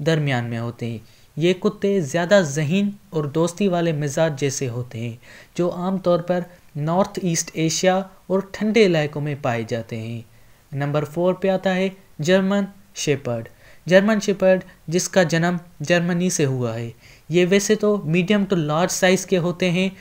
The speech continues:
जो तकरीबन पचपंजा या पैंसठ सेंटीमीटर के दरमियान में एग्जिस्ट करते हैं। इन कुत्तों की खासियत ये है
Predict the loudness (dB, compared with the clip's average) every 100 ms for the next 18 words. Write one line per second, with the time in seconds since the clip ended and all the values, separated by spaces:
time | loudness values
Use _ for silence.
0 | -20 -8 -4 -2 -4 0 2 4 2 0
1 | -4 -16 -6 -6 -2 0 4 4 2 0
2 | -10 -20 -20 -20 -20 -20 -20 -14 -4 0
3 | 0 -2 -4 2 2 4 2 2 0 0
4 | 2 0 2 0 2 -2 0 2 4 4
5 | 2 0 0 0 -2 -4 -2 -4 -4 -6
6 | -4 -6 -10 -20 -2 0 2 -2 -2 -2
7 | 0 -2 0 -2 2 0 -2 0 2 2
8 | 2